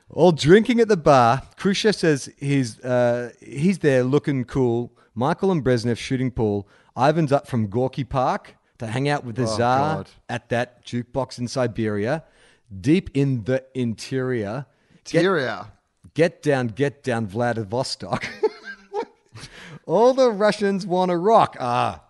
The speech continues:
Speaker 1: to that jukebox in Siberia, pounding out hysteria. Drop a ruble
Speaker 2: Oh,
Speaker 1: in the
Speaker 2: man.
Speaker 1: slot of that jukebox in Siberia. Wow, man.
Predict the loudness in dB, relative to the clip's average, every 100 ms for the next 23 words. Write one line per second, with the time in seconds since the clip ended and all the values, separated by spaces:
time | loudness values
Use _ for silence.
0 | _ -6 -2 0 0 0 -2 -2 -2 -2
1 | -2 -2 -2 -8 -6 -4 -4 -4 -4 -4
2 | -4 -4 -4 -4 -6 -8 -12 _ _ _
3 | -8 -4 -4 -4 -6 -8 -10 -18 _ _
4 | _ _ _ _ _ _ -12 -12 -8 -8
5 | -8 -10 -12 -14 _ _ _ _ -6 -4
6 | -2 0 2 4 4 4 2 -2 0 2
7 | 4 4 2 0 0 -6 -4 -6 -6 -6
8 | -6 -6 -6 -6 -8 -12 _ _ -2 0
9 | 0 0 0